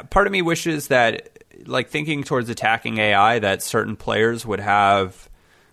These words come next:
I don't, I don't know if this is possible. Like,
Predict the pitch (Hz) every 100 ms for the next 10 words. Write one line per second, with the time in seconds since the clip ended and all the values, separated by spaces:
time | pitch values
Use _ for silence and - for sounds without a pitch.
0 | _ _ _ - 107 107 107 110 104 -
1 | 95 98 - 92 90 92 92 92 92 90
2 | -